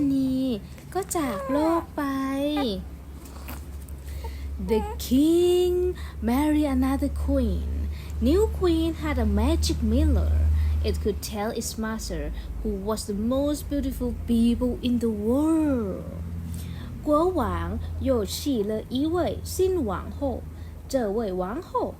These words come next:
有一面魔镜。魔镜可以说出谁是世界上最漂亮的人。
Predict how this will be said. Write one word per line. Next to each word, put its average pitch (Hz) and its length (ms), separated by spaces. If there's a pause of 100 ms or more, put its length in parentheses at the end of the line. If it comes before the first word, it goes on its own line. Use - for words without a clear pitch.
(220)
有 202 240
一 311 160
面 466 340
魔 196 320
镜。 269 380 (540)
魔 240 200
镜 415 280
可 226 220
以 269 220
说 339 280
出 370 300
谁 214 640
是 233 540 (320)
世 226 440
界 214 320
上 226 540 (300)
最 285 420
漂 262 280
亮 220 340 (280)
的 330 200
人。 226 720